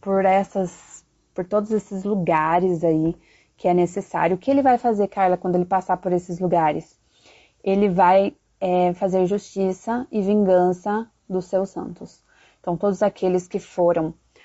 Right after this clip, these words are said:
aprisionados, sejam o povo de Israel, ou seja, a igreja que ficou, né? A igreja que está aqui, estará aqui na terra, seja quem for, ele vai vir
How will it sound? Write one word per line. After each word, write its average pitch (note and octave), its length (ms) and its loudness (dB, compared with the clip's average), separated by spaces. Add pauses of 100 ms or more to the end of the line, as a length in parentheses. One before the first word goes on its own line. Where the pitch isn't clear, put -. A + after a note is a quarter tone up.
aprisionados, F3+ 1080 0 (260)
sejam F3+ 680 0
o E3 60 -4
povo F#3+ 320 0
de G#3+ 80 -2
Israel, E3+ 720 2
ou F3 180 -2
seja, E3+ 800 -2 (480)
a F3+ 140 -2
igreja F3+ 680 0 (160)
que - 160 -14
ficou, G3 640 -2 (520)
né? E3 360 -6 (300)
A E3 100 -6
igreja F3 400 0
que F#3 160 -10
está F3+ 420 -4
aqui, F3+ 460 -6 (360)
estará F3+ 540 0
aqui G#3 300 -4
na E3+ 160 0
terra, E3+ 380 -2 (720)
seja A3 480 4
quem B3+ 260 4
for, G#3+ 500 2 (460)
ele F#3 220 0
vai F#3 240 2
vir F3+ 480 0